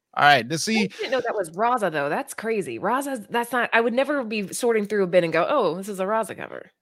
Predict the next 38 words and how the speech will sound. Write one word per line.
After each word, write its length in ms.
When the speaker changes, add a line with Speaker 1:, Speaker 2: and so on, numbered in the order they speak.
Speaker 1:
I 120
have 120
the 80
Raza, 760
uh, 220
Miles 460
Morales, 560
uh, 260
T-, 200
D 340
J 240
set 260
where 180
he's 240
on, 300
uh, 360
turntables. 680
Like, 100
it's, 160
Speaker 2:
Yeah, 260
Speaker 1:
it's, 140
Speaker 2:
that's 140
a 40
good 80
Speaker 1:
it's 120
Speaker 2:
one. 120
Speaker 1:
homage 320
of 120
the 120
Bruce 320
Lee, 380
uh, 440
uh, 480
art 200
that 120
he 40
did. 340
So, 300